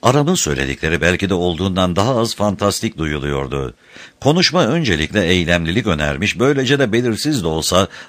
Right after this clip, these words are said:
damlacıktaki ölüm kozasını parçalamak için coşkulu bir umut yaratmıştı. O ana kadar kıpırdamadan duran başlar şimdi hafif bir rüzgar tarafından harekete geçirilmiş gibi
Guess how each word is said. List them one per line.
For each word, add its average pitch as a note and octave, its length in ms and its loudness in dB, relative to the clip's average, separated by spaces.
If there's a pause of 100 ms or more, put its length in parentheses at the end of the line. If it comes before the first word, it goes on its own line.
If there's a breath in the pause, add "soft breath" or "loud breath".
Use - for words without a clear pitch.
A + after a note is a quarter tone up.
damlacıktaki D3 760 2
ölüm C#3+ 300 2
kozasını F2+ 480 -2
parçalamak G2+ 580 0
için G#2 280 -2
coşkulu A#2 480 0
bir B2+ 100 0
umut G2 360 -2
yaratmıştı. C#2+ 840 -4 (680 loud breath)
O D3 220 6
ana D2 260 0
kadar D#2+ 320 0
kıpırdamadan F2 680 2
duran F2+ 300 2
başlar E2 380 2
şimdi D3 280 0
hafif A#2+ 300 -2
bir C#3 100 0
rüzgar G#2+ 440 0
tarafından F2 540 0
harekete F#2+ 420 0
geçirilmiş F2+ 600 0
gibi E2 320 -2